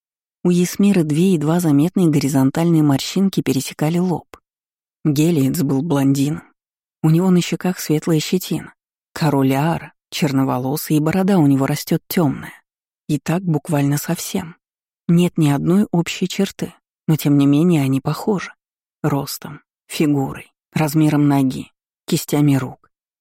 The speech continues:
общей мимикой, жестами и даже манерой речи.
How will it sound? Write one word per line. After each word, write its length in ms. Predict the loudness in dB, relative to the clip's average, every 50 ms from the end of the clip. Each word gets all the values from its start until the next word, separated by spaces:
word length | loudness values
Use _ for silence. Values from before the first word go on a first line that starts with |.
| _ _ _
общей 420 | -2 -2 0 -2 -4 -2 0 2 4
мимикой, 600 | 4 4 4 4 2 0 -2 -6 -12 -14 -16 _ _ _ -6
жестами 600 | -4 -2 0 0 -2 -2 -4 -4 -2 0 0 0
и 20 |
даже 220 | 0 0 0 2 2
манерой 460 | 2 2 4 2 2 2 2 2 4
речи. 460 | 2 2 0 0 -4 -10 -12 -14